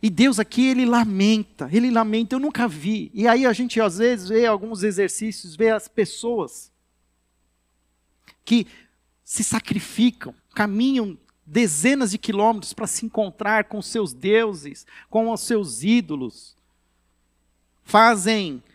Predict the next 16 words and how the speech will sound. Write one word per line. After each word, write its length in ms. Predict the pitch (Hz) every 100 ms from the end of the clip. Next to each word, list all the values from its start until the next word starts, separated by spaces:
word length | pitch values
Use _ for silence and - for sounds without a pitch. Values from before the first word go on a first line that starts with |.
| _
aquelas 440 | - 175 220 220 202
romarias 760 | 220 220 208 170 220 226 180
pelas 280 | - 202 160
estradas, 760 | 175 - - 185 202 180 156 -
caminham 560 | - 208 202 247 247
de 140 | 202 202
joelhos, 720 | 170 185 180 202 220 208 165
subindo 400 | - 160 185 190
escadas, 840 | 160 - 165 160 180 180 - -
fazem 380 | - 226 233 247 _ -
tudo 440 | 330 330 226 170
que 140 | -
podem 680 | 185 - 220 220 190 156 113 _ _ _ _ _ _ _ _ _ _ _ _
por 120 | - 214
aquelas 360 | - 214 170
imagens. 960 | 185 185 175 160 135 120 110 - -